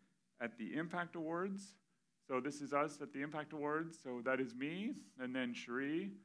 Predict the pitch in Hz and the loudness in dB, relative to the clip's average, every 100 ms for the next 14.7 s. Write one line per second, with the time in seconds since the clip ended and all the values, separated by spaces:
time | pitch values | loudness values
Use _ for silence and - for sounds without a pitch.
0 | _ _ _ _ - 131 127 123 113 110 | _ _ _ _ 2 4 4 2 0 2
1 | 151 175 170 139 120 - - 113 110 110 | 2 0 0 -2 -2 -6 -6 -2 -2 -2
2 | - 170 170 175 170 - - _ _ _ | -4 -4 -4 -6 -8 -12 -20 _ _ _
3 | _ - 131 120 101 - 127 135 139 - | _ -6 0 0 0 -2 4 6 6 4
4 | 123 139 165 175 190 180 139 127 - 156 | 0 0 0 0 -2 -4 -6 -8 -6 -8
5 | 160 247 349 - _ _ _ _ _ - | -6 -8 -10 -12 _ _ _ _ _ 0
6 | 135 127 123 - 165 185 170 190 196 277 | 2 2 0 -2 0 0 2 0 2 0
7 | - - _ _ _ - 127 127 120 113 | -6 -20 _ _ _ -2 -2 0 0 2
8 | 123 160 175 175 160 127 113 127 127 120 | 0 2 0 0 -2 -2 -2 -2 -2 2
9 | 127 131 123 104 101 - 151 165 - 143 | 2 0 -2 -4 -6 -6 -6 -4 -2 2
10 | 135 165 196 226 - _ _ _ _ - | 2 2 -2 -6 -12 _ _ _ _ -12
11 | 117 113 - 139 160 170 170 - 135 139 | -12 -12 0 6 6 6 2 -2 0 2
12 | 160 202 226 - _ _ _ 117 117 113 | 2 2 0 -10 _ _ _ -4 -4 -4
13 | 135 135 139 - 123 - 127 160 165 156 | -6 -4 -6 -6 -6 -2 0 2 2 0
14 | 151 135 113 131 175 233 269 | 0 -2 -2 -2 -2 -2 -4